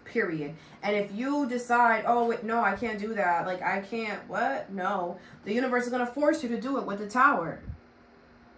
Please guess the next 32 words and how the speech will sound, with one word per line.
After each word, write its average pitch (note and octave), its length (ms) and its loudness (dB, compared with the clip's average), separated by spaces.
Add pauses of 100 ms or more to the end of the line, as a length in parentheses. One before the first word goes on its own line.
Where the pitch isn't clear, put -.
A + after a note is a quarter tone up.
(360)
If G#3+ 160 0
you C#4+ 80 4
don't F4+ 200 4
take E4 160 2
this C4+ 100 -2
leap C#4 140 -2
of C4+ 160 2
faith, C#4 240 0
the A3+ 80 -2
universe B3 500 0
will G#3+ 160 -2
force A#3 400 0
you A#3 80 -4
to G3+ 160 -6
take G#3 220 -4
the G3 80 -6
leap G3 180 0
of F3+ 140 -6
faith, G3 200 -4
'cause G3 140 -6
you're B3+ 80 -2
supposed B3+ 460 -2
to G#3 40 -10
do A3 200 -4
this. - 400 -10 (2750)
What A3 160 0
is C4 140 -2
this, - 560 -4
um, G#3 200 0
Ace G#3 220 -4
of G3 100 -8
Cups? - 600 0